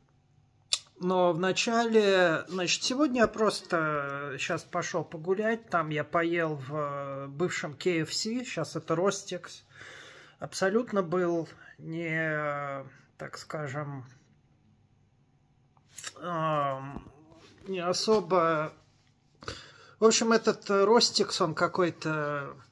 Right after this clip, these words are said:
четыре, за четыреста рублей, э, количество еды было мало, то есть хуже, чем шаурма. Вот. То есть вообще не впечатлен абсолютно.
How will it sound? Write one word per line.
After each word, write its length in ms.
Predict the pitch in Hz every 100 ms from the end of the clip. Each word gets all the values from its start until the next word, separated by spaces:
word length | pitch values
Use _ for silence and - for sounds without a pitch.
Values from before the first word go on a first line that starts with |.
| -
четыре, 400 | - - 220 196
за 80 | 175
четыреста 520 | - - 226 - 214
рублей, 540 | 185 180 208 220 220 190
э, 240 | 175 160
количество 560 | 156 185 180 180 - 175
еды 320 | 170 180 185
было 300 | 156 175 165
мало, 420 | 175 208 220 202
то 140 | 185 165
есть 120 | 151
хуже, 280 | - 233 -
чем 180 | 208 175
шаурма. 580 | - 196 180 165 139 - _ _ - -
Вот. 420 | 165 160 131 - _ _ _ _ -
То 80 |
есть 260 | 156 131 -
вообще 300 | 165 165 185
не 100 | 151
впечатлен 720 | 143 160 156 - 175 156 147
абсолютно. 640 | 147 - 160 151 131 -